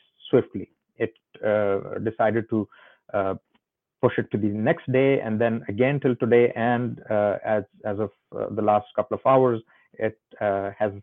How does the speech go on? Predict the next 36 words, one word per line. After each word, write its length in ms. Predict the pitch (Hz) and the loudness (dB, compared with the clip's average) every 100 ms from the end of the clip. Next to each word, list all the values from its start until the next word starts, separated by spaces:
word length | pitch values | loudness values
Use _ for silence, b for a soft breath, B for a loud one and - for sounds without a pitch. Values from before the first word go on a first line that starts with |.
| _ | _
still 160 | - 131 | 2 4
not 220 | 117 110 | 4 0
decided 480 | 101 - 98 104 101 | 0 0 0 0 -4
the 80 | 104 | -4
case. 200 | 104 104 | -4 -2
The 100 | 107 | -2
opposition 440 | 101 110 107 113 113 | -4 -4 -6 -6 -4
parties 340 | 101 101 107 - | -2 -2 -4 2
also 300 | 151 - 123 | 0 2 -4
approached 320 | - 117 - | 0 -2 -2
the 60 | - | -6
court, 300 | 110 107 110 _ _ _ _ _ | 0 0 -2 _ _ _ _ _
uh, 260 | 113 104 104 117 | -8 -6 -6 -6
and 140 | 110 | -6
the 60 | 113 | -4
court 280 | - 123 - | 2 2 2
has, 180 | 107 98 _ - - | -2 -2 _ -14 -4
uh, 140 | 101 95 | -4 -2
put 120 | 110 | -4
it 120 | 107 101 | 0 2
off 140 | 98 - | 0 -2
till 260 | 101 104 - - | -2 -2 -6 -6
tomorrow, 440 | 110 104 104 110 | 0 2 4 4
and, 240 | 101 98 - | 2 -2 -8
uh, 120 | 127 - | -12 -8
who 120 | 127 | -6
knows 280 | 101 92 - b b b b | -6 -8 -10 b b b b
until 200 | 113 110 - | -6 -4 -2
further. 300 | 113 104 107 | -2 -2 2
So 280 | 120 120 - | 4 4 2
this 220 | 120 175 196 | 2 2 4
is 180 | 190 147 _ - | 2 0 _ -2
sort 160 | 131 | -2
of 100 | 127 - | -2 2
the, 360 | 123 113 107 | 4 4 2
uh, 500 | - 104 101 98 95 | 2 2 2 0 -4